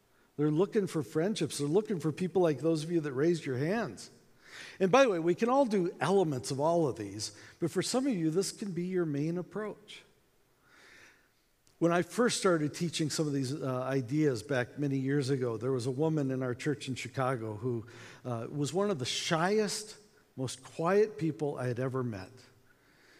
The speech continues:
And she made an appointment to come ask me some questions. She wanted to reach her husband. She had recently come to faith. Um,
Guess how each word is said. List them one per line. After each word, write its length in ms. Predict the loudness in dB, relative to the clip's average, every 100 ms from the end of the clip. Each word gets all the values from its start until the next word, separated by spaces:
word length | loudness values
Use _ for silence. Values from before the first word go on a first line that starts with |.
| -20 _
And 300 | 0 0 0
she 280 | 2 2 2
made 260 | 4 4 4
an 100 | 0
appointment 500 | 0 0 2 -2 -4
to 80 |
come 200 | -2 0
ask 260 | 0 -2 -2
me 100 | -4
some 280 | -2 -4 -6 0
questions. 560 | 0 0 -2 -2 -2
She 120 | -4 -4
wanted 320 | -2 -4 -4
to 80 | -4
reach 260 | -4 -4
her 120 | -6 -4
husband. 440 | -2 -2 -4 -4
She 120 | -2
had 140 | -2 -4 -10 -4
recently 420 | -2 -2 -4 -4
come 240 | -4 -4
to 80 | -4
faith. 360 | -4 -4 -4 -8 -20 -20 -18 -18 -14 -4
Um, 340 | -2 -2 -6